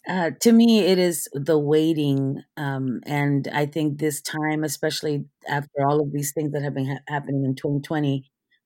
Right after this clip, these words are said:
it is such an important thing to do, um,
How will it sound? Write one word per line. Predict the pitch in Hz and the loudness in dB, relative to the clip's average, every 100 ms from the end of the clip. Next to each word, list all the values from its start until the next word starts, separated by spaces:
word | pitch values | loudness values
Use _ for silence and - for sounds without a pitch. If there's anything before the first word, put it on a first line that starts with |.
| - | -2
it | 156 | 0
is | 151 | 0
such | 147 151 | -2 -4
an | 160 | -2
important | 143 143 160 147 147 147 | -4 -4 -4 -2 -4 -2
thing | 147 143 | -2 -4
to | 143 | -4
do, | 135 135 135 135 - _ _ _ _ - | 0 2 2 -2 -8 _ _ _ _ -8
um, | 139 131 123 127 - | -4 -2 -4 -6 -8